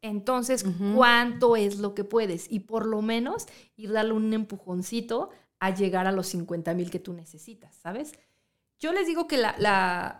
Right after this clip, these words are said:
Speaker 1: la vejez es la etapa más cara, es la etapa de oro, porque vale oro. O sea, sí o sí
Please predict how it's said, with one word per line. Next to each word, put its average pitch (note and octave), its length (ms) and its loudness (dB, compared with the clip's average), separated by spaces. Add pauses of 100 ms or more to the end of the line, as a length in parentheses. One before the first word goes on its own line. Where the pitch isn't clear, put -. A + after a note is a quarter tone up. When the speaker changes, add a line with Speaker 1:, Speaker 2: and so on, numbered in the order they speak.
Speaker 1:
la G#3+ 140 0
vejez C#4+ 340 -2
es D#4 60 -4
la D4+ 80 -2
etapa C4+ 220 -4
más G#3+ 160 -6
cara, F3+ 160 -4
es G3+ 40 -2
la A3 60 -2
etapa A3 240 0
de F#3 140 0
oro, E3+ 320 -2 (380)
porque - 180 -12
vale A3+ 180 -6
oro. A#3 140 -4
O E3+ 80 -6
sea, F3 180 -4 (220)
sí C4 300 0
o D4 100 8
sí D4+ 680 0